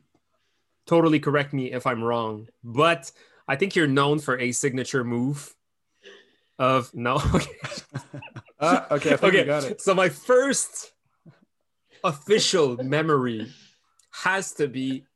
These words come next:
Speaker 1: an Under Pressure. What year? I can't remember. Which battle, who you were battling and whatnot, I can't remember. Was it a video? Was it in person? No idea. But I need to ask you,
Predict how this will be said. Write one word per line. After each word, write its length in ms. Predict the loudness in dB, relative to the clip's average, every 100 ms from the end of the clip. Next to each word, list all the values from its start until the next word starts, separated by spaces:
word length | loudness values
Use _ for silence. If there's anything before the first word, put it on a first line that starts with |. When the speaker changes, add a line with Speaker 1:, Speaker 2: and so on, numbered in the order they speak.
| _ -12
Speaker 1:
an 180 | -6 -4
Under 220 | -2 -4
Pressure. 680 | -4 -8 -8 -6 -6 -8 _ _ _ _ _ _ _ -20
What 280 | -6 -6 -4
year? 340 | -2 2 4 2
I 120 | -2
can't 320 | -4 -6 -4
remember. 560 | -8 -8 -8 -8 -10 -12 -20 -6
Which 360 | -6 -6 -8
battle, 580 | -4 -2 -2 -6 -8 -10
who 300 | -10 -4 -4
you 160 | -2 -4
were 160 | -4 -4
battling 560 | -6 -6 -8 -10 -10
and 100 | -10
whatnot, 420 | -10 -10 -10 -10 -12 _ _ -16
I 100 | -10
can't 240 | -6 -6
remember. 380 | -6 -8 -8 -10
Was 180 | -6 -2
it 80 | 0
a 60 |
video? 440 | 0 0 0 0 0
Was 200 | -2 -2
it 80 | -2
in 100 | -2
person? 560 | -4 -4 -4 -6 -6 -6
No 220 | -2 -2
idea. 340 | -2 -6 -14 _ _ _ _ _ _ _
But 100 | 0
I 80 | 2
need 140 | 0 -2
to 120 | -2
ask 240 | -4 -6
you, 140 | -10